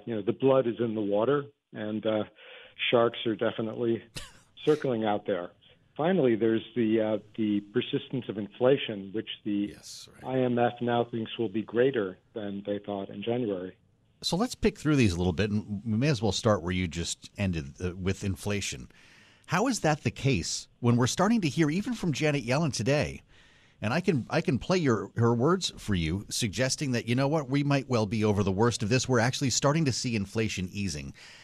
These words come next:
Speaker 2: How does that rationalize itself with what we're hearing from the I M F?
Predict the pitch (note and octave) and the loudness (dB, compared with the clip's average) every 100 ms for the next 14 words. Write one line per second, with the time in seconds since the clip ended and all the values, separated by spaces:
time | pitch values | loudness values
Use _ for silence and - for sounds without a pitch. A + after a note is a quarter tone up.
0 | - D3 E3 - B2+ A#2 - _ _ _ | -2 2 2 2 2 2 -6 _ _ _
1 | _ _ _ _ _ _ _ _ _ _ | _ _ _ _ _ _ _ _ _ _
2 | F2+ A2+ A#2 - A2 F2+ E2+ E2 G2 - | 0 2 2 0 0 2 2 -2 -4 -2
3 | G2 D#2+ G#2 F#2+ G2+ E2 F2+ F2+ D#2+ E2 | -2 -2 -6 -6 -6 -4 0 0 0 -6
4 | D#2+ D2+ D2 D2 C#2+ | -6 -6 -8 -10 -14